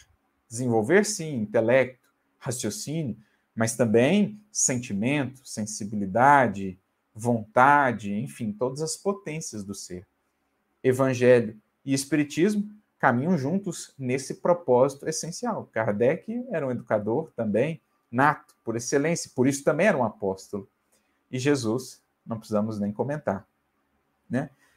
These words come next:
Então, o apóstolo é o educador por excelência. Nele residem a improvisação de trabalho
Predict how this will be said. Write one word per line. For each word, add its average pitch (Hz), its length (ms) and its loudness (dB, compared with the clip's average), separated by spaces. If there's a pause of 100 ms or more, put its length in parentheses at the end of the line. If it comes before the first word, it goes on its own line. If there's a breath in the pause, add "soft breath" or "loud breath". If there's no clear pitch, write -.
(140)
Então, 123 500 6 (640)
o 143 80 12
apóstolo 208 720 10
é 165 80 12
o 175 80 10
educador 170 720 6
por 190 200 2
excelência. 190 720 -4 (520)
Nele 190 440 2
residem 139 680 -2
a 139 40 -6
improvisação 131 840 -4
de 214 80 -10
trabalho 170 640 0